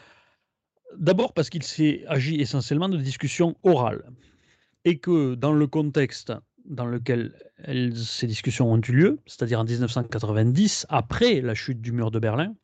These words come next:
mais avant la chute de l'Union soviétique, il y avait des discussions entre, euh, Gorbatchev et les Américains. Et Gorbatchev, qui envisageait de retirer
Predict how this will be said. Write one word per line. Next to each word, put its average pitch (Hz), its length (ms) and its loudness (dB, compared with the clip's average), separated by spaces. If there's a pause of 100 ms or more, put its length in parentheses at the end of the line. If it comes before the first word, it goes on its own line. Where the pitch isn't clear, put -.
(200)
mais 123 140 0
avant 143 500 2
la 120 120 -4
chute 127 460 -6
de 120 80 -4
l'Union 113 260 -2
soviétique, 107 580 -4 (840)
il 147 80 4
y 160 80 8
avait 151 160 6
des 139 120 4
discussions 127 760 -2
entre, 127 500 -2
euh, 107 440 -2
Gorbatchev 123 600 0
et 135 80 0
les 120 160 2
Américains. 117 540 -2 (840)
Et 165 300 4 (880)
Gorbatchev, 147 640 0 (640)
qui 143 340 0
envisageait 135 720 2 (120)
de 123 140 -6
retirer 151 720 2